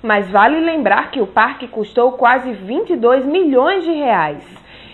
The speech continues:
Essa não é a única obra do arquiteto em situação de abandono aqui na cidade. O presépio de Natal, localizado em Candelária, bem perto da Arena das Dunas, foi inaugurado em dois mil e seis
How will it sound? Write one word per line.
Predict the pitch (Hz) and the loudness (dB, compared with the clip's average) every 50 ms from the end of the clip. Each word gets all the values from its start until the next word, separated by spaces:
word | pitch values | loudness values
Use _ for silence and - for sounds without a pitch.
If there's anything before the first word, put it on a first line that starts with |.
| - | 6
Essa | 208 220 240 254 247 - 254 | 8 8 8 8 4 -2 -4
não | 262 247 247 247 | -2 0 0 2
é | 254 254 | 4 4
a | 247 240 | 4 4
única | 240 269 302 330 330 - 311 269 | 2 0 0 -4 -2 2 4 6
obra | 254 262 254 277 269 | 6 6 4 2 0
do | 247 | 2
arquiteto | 269 269 269 - 285 - - 233 247 294 339 330 370 | 2 0 0 -2 -8 -4 0 0 2 2 0 -2 -4
em | 370 | -6
situação | 359 349 349 - 359 330 302 311 - 311 311 311 | -6 -6 -6 -2 -2 -2 -2 -2 -2 -4 -2 0
de | 330 | 2
abandono | 320 311 285 359 392 381 302 240 247 254 294 339 359 | 2 2 2 0 0 0 2 2 2 2 2 0 0
aqui | 349 339 339 339 330 | 0 -2 -2 -4 -6
na | 311 302 311 | -6 -6 -8
cidade. | - 294 240 226 220 196 196 190 185 170 160 143 - - - - - - | -8 -10 -2 0 0 2 2 0 0 -2 -6 -10 -10 -14 -20 -20 -20 -16
O | - 202 | -14 -6
presépio | - 220 208 214 214 233 233 233 247 | 2 2 2 4 4 2 2 2 -2
de | 220 226 | -4 -4
Natal, | 254 277 277 269 269 - 226 247 302 | 0 0 0 0 0 2 2 2 4
localizado | 330 330 - - 226 214 214 214 233 233 240 233 | 2 0 0 0 0 0 2 2 2 2 2 2
em | 220 202 | -2 -4
Candelária, | 185 - 240 247 285 349 349 330 233 202 196 208 233 247 254 254 - - | -6 -6 -6 0 2 4 4 4 4 4 4 4 4 2 0 -4 -12 -12
bem | - 277 403 427 381 | -4 -2 0 0 0
perto | 349 - 254 269 277 277 - 285 | 0 2 2 2 2 0 -6 -2
da | 233 226 214 | 0 2 2
Arena | 208 196 185 208 233 262 277 269 | 2 2 0 0 -2 -2 -2 0
das | 254 - 202 240 214 | 0 0 -2 -2 -2
Dunas, | 208 226 220 220 226 233 233 - - - - - - | -4 -2 -2 -2 -2 -4 -4 -6 -14 -20 -20 -14 0
foi | - 240 220 | 2 2 2
inaugurado | 220 214 214 208 208 208 214 214 220 | 4 2 2 2 4 4 4 4 2
em | 214 | 0
dois | 214 220 214 214 | 0 -2 -2 -2
mil | 240 240 277 330 | -2 -4 -4 -4
e | 339 | -4
seis | 339 - 247 202 208 269 339 - | -4 -2 -2 0 0 -2 -4 -6